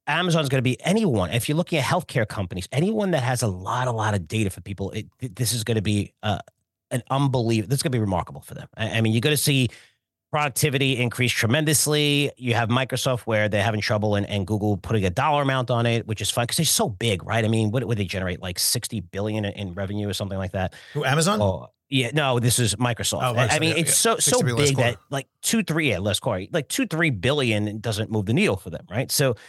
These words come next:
Speaker 1: but I read a stat the other day that ninety percent, and I don't believe this, but ninety percent of all the material that you're gonna read on the web is going to be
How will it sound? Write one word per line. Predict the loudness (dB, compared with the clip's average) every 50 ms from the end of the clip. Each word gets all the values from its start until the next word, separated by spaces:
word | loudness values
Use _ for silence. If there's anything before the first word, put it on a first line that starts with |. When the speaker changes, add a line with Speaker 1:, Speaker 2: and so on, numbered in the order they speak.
| -20 -20 -20 -20 _ _ _ _ _
Speaker 1:
but | 0 0 0 0 -2 _ _ _ _ _ _ -4
I | -2 0 2
read | 2 2
a | 2
stat | 2 2 2 0 2
the | 2 2
other | 2
day | 2 2 2 2 2
that | 2 2 2 0 0 -4 _ _ -6
ninety | -2 0 2 2 2 2 0 0 0
percent, | 0 -2 -2 0 0 0 2 0 0 -2 -6 _ _
and | -6 -2 0 0 2
I | 2
don't | 0 0
believe | 0 -2 -2 -2
this, | -4 -8 -8
but | -8 -8 -4
ninety | -2 0 0 2 0 0 -2 -4
percent | -4 -6 -4 -2 -2 0 0 2 0 0 -2 -4 -8 _ _ -6
of | -2 0 2 2 2 0 -2 0
all | 0 2 2
the | 2
material | 2 0 0 0 0 2 2 2
that | 2 0 -2
you're | -2 -4
gonna | -2 -2 -2
read | -4 -4 -4 -2 -2 -2
on | -4 -6 -6 -6
the | -4
web | -4 -2 -2 -2 -4
is | -4 -8 -10 -8
going | -8 -10 -10 -10
to | -10
be | -12 -12